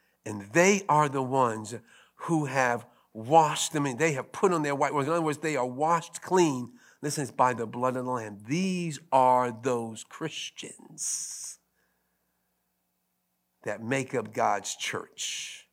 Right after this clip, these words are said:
and they are standing there before them. There is, the, the,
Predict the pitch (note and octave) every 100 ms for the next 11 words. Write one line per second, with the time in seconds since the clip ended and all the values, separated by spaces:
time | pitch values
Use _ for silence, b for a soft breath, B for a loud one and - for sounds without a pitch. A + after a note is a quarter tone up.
0 | _ - G#2+ G#2+ G2+ G2 - C3+ A#2+ A#2+
1 | A2+ A2+ G#2+ - B2+ A#2 G#2 G2+ G2+ C3
2 | C3 B2 B2 A#2 b b b _ A#2 A2+
3 | D#3+ - - D3+ D#3+ D#3 D#3 D#3 -